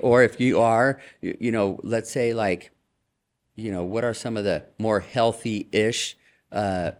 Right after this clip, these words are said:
fast food type places that you could go to instead? Or, or maybe it's a salad, it, uh, or a grilled chicken sandwich instead of a burger with everything. You know, so it's those kind of things that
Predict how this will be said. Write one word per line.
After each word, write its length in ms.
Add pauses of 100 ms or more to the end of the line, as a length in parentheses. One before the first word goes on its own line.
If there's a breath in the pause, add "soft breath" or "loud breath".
(240)
fast 360
food 280
type 300
places 480
that 160
you 180
could 300
go 220
to 180
instead? 460
Or, 260 (320 loud breath)
or 60
maybe 240
it's 140
a 60
salad, 520
it, 340
uh, 380
or 240
a 80
grilled 420 (320)
chicken 300
sandwich 440
instead 320
of 80
a 160 (300 loud breath)
burger 380
with 160
everything. 260
You 80
know, 220
so 180
it's 160
those 220
kind 180
of 80
things 240
that 240